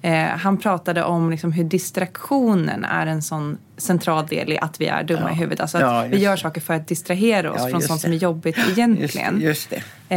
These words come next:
Speaker 1: Eh, och det tyckte jag var en väldigt bra poäng. För jag,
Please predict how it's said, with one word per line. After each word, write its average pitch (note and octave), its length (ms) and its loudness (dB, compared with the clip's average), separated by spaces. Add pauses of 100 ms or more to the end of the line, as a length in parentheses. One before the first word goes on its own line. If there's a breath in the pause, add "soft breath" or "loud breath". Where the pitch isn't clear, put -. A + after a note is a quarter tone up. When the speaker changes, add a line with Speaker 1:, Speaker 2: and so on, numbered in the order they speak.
(100)
Speaker 1:
Eh, E3+ 60 0
och G#3 100 2
det A#3 100 4
tyckte G#3+ 220 0
jag D#3+ 80 2
var D#3+ 80 2
en E3 100 2
väldigt D#3+ 300 0
bra D#3+ 180 -2
poäng. B2+ 520 -2
För - 120 -2
jag, G3+ 200 2